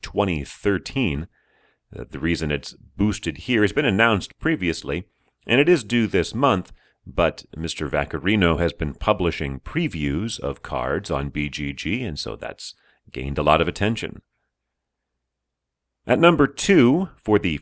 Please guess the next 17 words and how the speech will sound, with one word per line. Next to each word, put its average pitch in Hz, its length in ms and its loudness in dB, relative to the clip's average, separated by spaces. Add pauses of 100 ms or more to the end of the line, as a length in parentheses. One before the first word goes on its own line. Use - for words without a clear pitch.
(160)
fifth - 340 2
week 104 280 -2
in 76 120 2
a 73 80 0
row, 87 500 2 (340)
Star 151 400 4
Wars 135 480 0 (100)
Imperial 101 680 0
Assault - 480 2 (280)
by 62 400 -2
Cory 107 280 2
Konieczka, 87 720 -2
Justin 95 420 0
Kempinen, 107 580 0
and 71 160 -2
Jonathan 92 440 0
Ying, 90 440 0